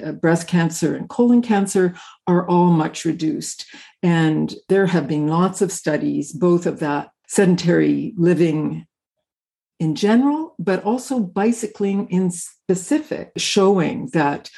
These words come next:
life expectancy is lengthened when you are more active.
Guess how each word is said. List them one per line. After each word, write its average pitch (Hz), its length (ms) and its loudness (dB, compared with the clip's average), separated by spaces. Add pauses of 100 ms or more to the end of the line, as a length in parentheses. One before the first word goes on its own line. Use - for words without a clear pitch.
(140)
life 180 320 2
expectancy 170 960 -4
is 156 560 0 (200)
lengthened 202 720 0 (460)
when 170 380 2
you 156 600 -2
are 160 180 2
more 147 360 0
active. 147 640 -4